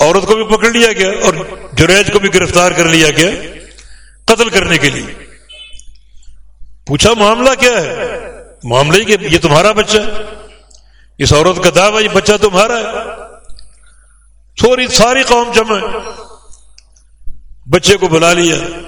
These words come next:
اور کہا کہ "پہلے مجھے دو نفل پڑھنے دو۔"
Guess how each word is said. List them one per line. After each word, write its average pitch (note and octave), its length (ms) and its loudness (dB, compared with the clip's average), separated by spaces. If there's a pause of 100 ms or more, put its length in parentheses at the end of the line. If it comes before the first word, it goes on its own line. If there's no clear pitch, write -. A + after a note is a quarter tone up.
(1400)
اور D3 140 -4
کہا D#3 260 2
کہ E3 120 -2
"پہلے E3+ 280 2
مجھے E3+ 180 0
دو D#3+ 200 2
نفل F#3 240 2
پڑھنے C#3 300 0
دو۔" G2 200 -8